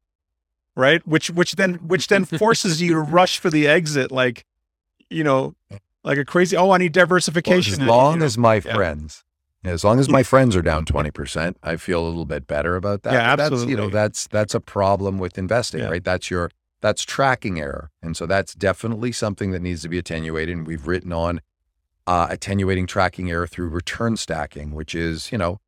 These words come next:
Speaker 3: okay, you've got the sixty forty as your tracking error sensitivity. So we mean, we need to make sure you get that. And now let's stack on all of these alternative sources of return to make sure that you can stay the course.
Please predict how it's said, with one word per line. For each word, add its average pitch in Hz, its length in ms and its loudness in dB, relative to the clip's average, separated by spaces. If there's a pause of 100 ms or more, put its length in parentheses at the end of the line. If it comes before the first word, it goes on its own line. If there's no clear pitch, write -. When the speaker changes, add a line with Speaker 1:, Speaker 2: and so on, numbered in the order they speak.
(140)
Speaker 3:
okay, 92 320 -2
you've 95 220 -4
got 90 200 0
the - 80 -14
sixty - 340 -8
forty 85 500 -6
as 85 440 0
your 87 320 -2
tracking 85 580 -4
error 80 240 -6
sensitivity. 78 840 -10 (280)
So - 140 -8
we 95 80 0
mean, 117 300 0
we 117 140 0
need 127 100 2
to 113 80 -2
make 110 180 -2
sure 104 120 -6
you 95 100 -4
get 85 280 -6
that. 82 300 -2 (540)
And 87 140 -8
now 95 220 0
let's 95 260 -4
stack 90 460 -4
on 85 300 -4
all 82 180 -4
of 82 60 -8
these 82 180 -8
alternative 127 540 -6
sources 76 420 -10
of 76 120 -8
return 78 500 -6 (360)
to - 120 -6
make 92 200 0
sure 92 240 0
that 82 200 0
you 98 160 -4
can 73 200 -12
stay 92 400 -2
the 82 120 -4
course. 82 520 -4